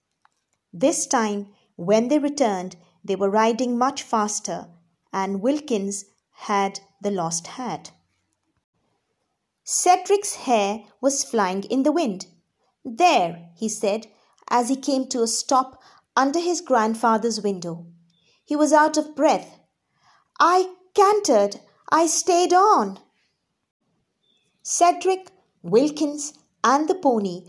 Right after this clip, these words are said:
were good friends after that. Almost every day they rode out together around the town. The children in the cottages would run out to wave to little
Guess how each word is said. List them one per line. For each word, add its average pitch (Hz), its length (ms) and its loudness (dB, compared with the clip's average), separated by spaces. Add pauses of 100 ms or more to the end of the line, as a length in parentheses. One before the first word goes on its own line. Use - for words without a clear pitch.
(220)
were 202 220 -2
good 294 180 2
friends 202 600 -2
after 196 340 -4
that. 175 320 -6 (960)
Almost 320 600 4 (160)
every 359 300 2 (100)
day 220 420 4
they 214 100 2 (120)
rode 240 280 4
out 214 260 -2
together 202 580 -2
around 196 380 2
the 233 180 -8
town. 170 180 -6 (2500)
The 311 160 -2 (100)
children 440 340 4 (120)
in 349 120 0
the - 220 -12
cottages 202 500 -2
would 214 300 0
run 349 180 0 (180)
out 226 160 2 (160)
to 226 200 -4
wave 294 320 0
to 220 220 -2
little 285 220 -2